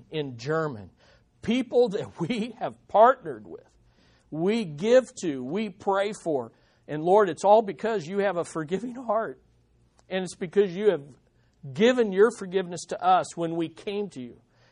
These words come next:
And so if somebody's here that's far from You this morning, I pray that they will come to You with a broken heart, confessing their sins, and receive the free gift of Christ's righteousness.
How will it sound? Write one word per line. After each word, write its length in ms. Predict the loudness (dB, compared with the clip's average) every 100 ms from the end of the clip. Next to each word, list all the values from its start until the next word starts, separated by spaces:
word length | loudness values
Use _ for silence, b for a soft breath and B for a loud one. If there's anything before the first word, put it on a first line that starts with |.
| b
And 100 | -8
so 160 | -2 -2
if 80 | 0
somebody's 480 | -2 0 0 -2 -2
here 200 | 0 0
that's 260 | 0 -10 0
far 240 | 2 2
from 240 | -2 -8
You 160 | -8 -10
this 200 | -10 -10
morning, 260 | -6 -4 -4
I 100 | -8
pray 300 | -6 -2 -2
that 80 | -2
they 200 | -4 -4
will 280 | -2 -4 b b b
come 320 | -2 2 2 0
to 80 | -8
You 220 | -10 -12 -14 _ _ _ -6
with 180 | -2
a 80 | -2
broken 560 | -4 4 6 6 4 -4
heart, 400 | -2 -4 -4 -12 _
confessing 680 | -10 -10 -2 0 0 -6 -8
their 100 | -8
sins, 340 | -8 -8 -8
and 220 | -12 -8
receive 760 | -8 -8 -10 -10 -6 -6 -8 -10
the 100 | -12
free 260 | -8 -8
gift 440 | -6 -4 -4 -6 _ b b b b
of 140 | -12 -12
Christ's 460 | -4 -2 -2 -4
righteousness. 840 | -8 -6 -8 -14 -20 -20 -20 -20